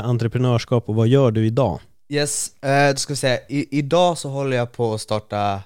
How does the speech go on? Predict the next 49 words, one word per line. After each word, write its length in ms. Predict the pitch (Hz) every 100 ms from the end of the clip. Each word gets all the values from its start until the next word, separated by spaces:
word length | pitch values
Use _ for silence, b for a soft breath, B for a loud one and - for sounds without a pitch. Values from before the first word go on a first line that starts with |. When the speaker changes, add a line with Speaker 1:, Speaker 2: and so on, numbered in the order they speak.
| -
Speaker 2:
två 240 | - 156 131
nya 200 | 101 82
projekt. 520 | 98 - 82 - -
Speaker 1:
Mm. 180 | 107 104 - _ -
Speaker 2:
Ehm, 720 | 107 104 98 95 98 98 98 - _
båda 320 | 127 135 120
två 260 | - 120 110
är 160 | 101
väldigt, 600 | 101 101 95 95 - - -
eh, 280 | 104 98 107
inriktade 500 | 120 104 101 101 95
på 440 | - 98 95 92 95 _ _ _ _ -
en 240 | 110 104
decentraliserad 720 | 98 117 104 110 104 110 98
framtid. 540 | - 107 98 104 120 127 120
Då 60 | 104
jag 80 |
tror 120 | - 92
det 60 |
är 40 | 87
väldigt 220 | 101 92
mycket 200 | 101 104
dit 160 | 104
att 120 | 95 -
vi 40 |
är 40 |
på 120 | 95 95
väg, 300 | 104 117 120
framförallt 300 | 95 92 92
med 220 | 90 -
crypto, 420 | 113 - - 98
N 120 | 92
F 100 | 87
Ts 240 | - 95 -
och 60 |
blockchain. 500 | 85 123 - 147 170 - _ _ _ _ _ _
Ehm, 1120 | 117 110 110 107 107 107 107 107 107 104 104 -
jag 120 | 127
kan 100 | 127
återkomma 400 | 120 110 113 107
till 100 | 117
dem 120 | 107
lite 460 | 101 - 98 95 107
senare, 420 | - 113 98 104
vi 80 | 117
har 100 | 104
en 60 |
lång 160 | 104 101
podd. 320 | - 120 143